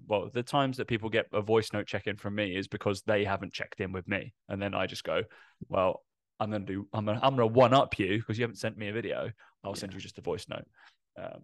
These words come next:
Speaker 1: because I don't know how you've been this week." Shock.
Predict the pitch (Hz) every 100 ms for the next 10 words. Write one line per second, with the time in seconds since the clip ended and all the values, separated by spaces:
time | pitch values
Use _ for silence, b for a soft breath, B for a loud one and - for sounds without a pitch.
0 | - - - 95 107 98 101 87 98 95
1 | 95 95 95 98 95 - - - - -
2 | _ _ _ - -